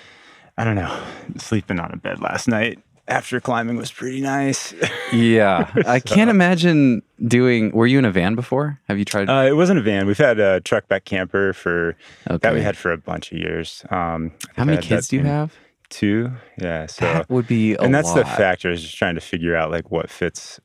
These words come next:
Speaker 1: us all. And you've met both of our dogs now. And so we have, like,
Speaker 2: Right.
Speaker 1: two, one very large dog, Malamute, and yeah,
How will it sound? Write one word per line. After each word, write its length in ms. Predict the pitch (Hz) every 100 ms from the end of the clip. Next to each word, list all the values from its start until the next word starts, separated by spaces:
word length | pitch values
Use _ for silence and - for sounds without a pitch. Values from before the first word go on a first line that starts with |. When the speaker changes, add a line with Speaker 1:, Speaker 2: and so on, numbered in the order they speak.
| -
Speaker 1:
us 220 | 87 -
all. 120 | 85
And 120 | 98
you've 140 | 110 92
met 260 | 98 85
both 220 | 82 90 85
of 80 | 82
our 100 | 82
dogs 380 | 78 78 76
now. 240 | 78 78 78
And 100 | 80
so 240 | - - 73 _ - - _
we 80 | 82
have, 140 | 82 -
like, 100 | 98
Speaker 2:
Right. 320 | 113 92 -
Speaker 1:
two, 560 | - 101 90 85 - -
one 320 | 107 98 87
very 240 | 85 85 80
large 300 | 80 80 -
dog, 340 | 82 80 82 - -
Malamute, 540 | 82 80 80 78 78
and 180 | 80 80 - - - - - _ _ _ _ _
yeah, 260 | 240 208